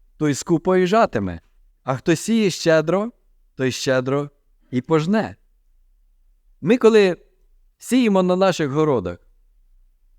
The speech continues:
правда, ми, ну,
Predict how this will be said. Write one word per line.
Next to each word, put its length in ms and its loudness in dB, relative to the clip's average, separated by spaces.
правда, 380 4
ми, 420 2
ну, 300 0